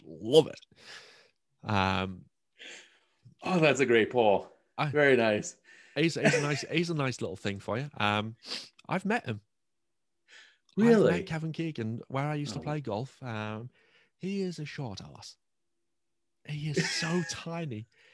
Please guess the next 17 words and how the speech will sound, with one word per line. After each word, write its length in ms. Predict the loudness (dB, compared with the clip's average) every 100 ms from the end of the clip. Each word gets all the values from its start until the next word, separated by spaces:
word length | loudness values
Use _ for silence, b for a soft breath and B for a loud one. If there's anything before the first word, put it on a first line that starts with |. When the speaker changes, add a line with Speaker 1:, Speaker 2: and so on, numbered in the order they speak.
| b
Speaker 1:
His 200 | -6 -6
hair 340 | -6 -4 -2
makes 300 | -2 -2 -4
up 100 | -8 -8
half 360 | -6 -6 -6
a 20 |
foot. 340 | -10 -8 -8 -8
I, 140 | -10 -12 _ _ -20 -14
I 60 | -12
swear. 580 | -10 -8 -8 -6 -10 -14 _ _ _ _ _ _ _ _ _ _
He, 60 | -2
Speaker 2:
Wow. 440 | 0 2 2 2
Speaker 1:
he 60 | 2
has 380 | 0 -6 -10 -14
such 400 | -12 -10 -10 -10
big 180 | -10 -10
hair, 300 | -8 -6